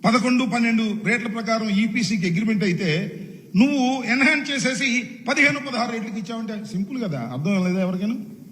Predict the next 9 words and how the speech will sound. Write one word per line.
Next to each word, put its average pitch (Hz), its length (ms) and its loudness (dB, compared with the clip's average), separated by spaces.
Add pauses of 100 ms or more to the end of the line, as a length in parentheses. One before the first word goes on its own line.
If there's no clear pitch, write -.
(360)
ఎవరికైనా 185 300 4
అర్థమైపోద్ది 160 400 2
కాంట్రాక్టర్లకి. 127 580 -4 (840)
కాంట్రాక్టర్కి 202 420 6
ఎక్కువ 196 180 0
సొమ్ము 214 180 4
ఇచ్చావంటే 208 300 2
అర్థం 190 220 2
ఏంటి? 208 580 0